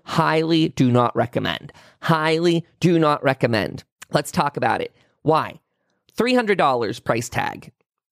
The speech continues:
Entry-level FLIR camera. I don't think there's anything cheaper at all. I think they all start around three hundred.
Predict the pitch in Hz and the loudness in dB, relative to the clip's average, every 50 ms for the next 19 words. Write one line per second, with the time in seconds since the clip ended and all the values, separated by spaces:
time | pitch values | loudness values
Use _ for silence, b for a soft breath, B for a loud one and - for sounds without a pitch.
0 | _ _ - 190 196 196 - - 220 190 185 175 165 170 165 - 151 139 123 117 | _ _ -2 -2 -2 -2 -2 0 2 2 2 2 0 0 -2 0 0 0 0 0
1 | - - 113 110 101 - - - - - _ _ _ _ _ _ _ _ _ - | -2 -2 -4 -4 -4 -6 -10 -12 -14 -14 _ _ _ _ _ _ _ _ _ -20
2 | - - - - - 175 196 214 208 220 202 190 202 175 180 165 160 165 147 147 | -20 -18 -14 -6 -2 0 0 0 0 0 0 0 0 0 0 0 0 0 -2 0
3 | - - 135 120 - 123 113 - 80 - - - - _ - 165 - 170 151 165 | 0 -2 -2 0 2 2 2 2 0 -2 -4 -6 -8 _ -4 -2 -2 0 0 2
4 | 143 123 123 120 - 120 107 104 - - 120 - 120 120 127 127 123 - - - | 2 0 0 0 0 0 0 0 0 -2 -4 -6 -8 -8 -6 -8 -10 -10 -12 -16
5 | - | -18